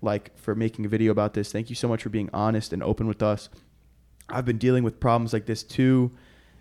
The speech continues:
Dude, I had this one kid reach out to me. He was like, "Bro, I've been depressed for a year now. I had no idea what was going on. I was like, I felt awful. I wasn't eating. I wasn't sleeping. Nothing was working. I was crying." This kid poured his heart out to me in a D M.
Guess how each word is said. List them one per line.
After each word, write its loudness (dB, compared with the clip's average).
Dude, 4
I 6
had 6
this 0
one 4
kid 2
reach 4
out 6
to -4
me. 2
He 2
was 2
like, 2
"Bro, 6
I've 2
been 0
depressed -4
for -12
a -6
year 2
now. 0
I -2
had -8
no -4
idea -2
what -4
was -8
going -4
on. 0
I 2
was 4
like, -6
I -8
felt 0
awful. 2
I 2
wasn't -2
eating. -2
I 2
wasn't -2
sleeping. -8
Nothing 0
was -2
working. 2
I 0
was -4
crying." 0
This -10
kid 4
poured 4
his -4
heart 0
out 0
to -6
me -2
in -4
a -6
D 0
M. 0